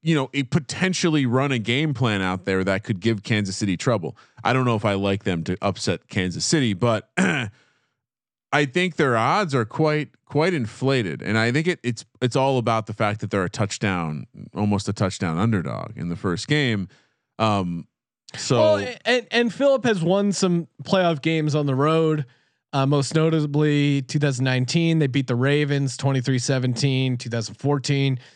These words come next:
Speaker 2: beat the Bengals twenty-seven ten. So he's, uh,
Speaker 1: It's a gamer.
Speaker 2: he, he, he's won, he's gone on the road, won some playoff games. I mean, two thousand eight, he played an A F C championship game with no A C L. Granted, he lost,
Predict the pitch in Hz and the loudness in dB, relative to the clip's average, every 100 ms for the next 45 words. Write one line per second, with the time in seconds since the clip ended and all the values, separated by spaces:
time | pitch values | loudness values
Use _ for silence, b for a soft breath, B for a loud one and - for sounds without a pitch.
0 | B B - 151 139 131 156 160 160 156 | B B -4 -2 0 0 2 4 2 0
1 | - 160 160 143 170 156 151 135 170 160 | 0 0 0 0 0 2 0 0 0 0
2 | 160 156 185 175 156 B B B _ 220 | 0 0 2 2 0 B B B _ 2
3 | 233 185 170 208 185 170 - 190 208 147 | 2 0 -6 -2 0 0 -4 0 2 0
4 | - - - 240 208 254 269 175 240 226 | -4 -10 -4 0 2 0 -2 0 0 2
5 | 214 262 262 208 208 175 208 233 254 247 | 2 2 2 0 0 2 2 2 2 2
6 | 214 170 160 160 160 - _ _ _ - | 2 4 4 2 0 -6 _ _ _ 0
7 | 147 190 170 202 175 175 170 160 127 151 | 2 2 0 -2 0 0 2 0 0 0
8 | 160 160 160 147 - 180 185 175 147 147 | 2 2 0 0 0 2 2 0 0 0
9 | 175 170 127 156 156 151 156 - 143 160 | 0 -2 0 0 2 0 0 -4 -2 0
10 | 151 151 143 156 123 143 151 143 131 143 | 0 0 -2 -2 -2 0 0 0 2 2
11 | 143 135 139 131 131 147 - _ _ 156 | 2 0 0 2 2 0 -4 _ _ 0
12 | 160 175 180 175 147 147 170 - | 0 2 2 4 4 2 0 -4